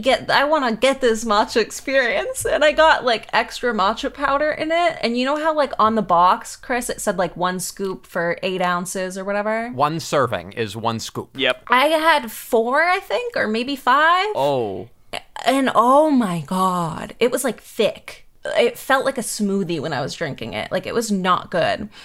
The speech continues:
Speaker 2: Mm.
Speaker 1: The taste wasn't that bad. Like, it just tasted like super, super, it tasted like I was chewing on green tea leaves.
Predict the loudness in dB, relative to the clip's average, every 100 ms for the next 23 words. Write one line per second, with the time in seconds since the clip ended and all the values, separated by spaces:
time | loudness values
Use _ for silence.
0 | -10 -8 -6 -6 -4 -2 -2 0 -2 -2
1 | 0 0 2 2 2 0 -4 -6 -4 -2
2 | 0 0 -2 -4 -2 0 0 -2 -4 -2
3 | -2 -2 -4 -6 -6 -4 -2 0 0 -2
4 | -4 -4 -2 0 0 0 -4 -4 -4 -6
5 | -6 -4 -4 -4 -6 -8 -12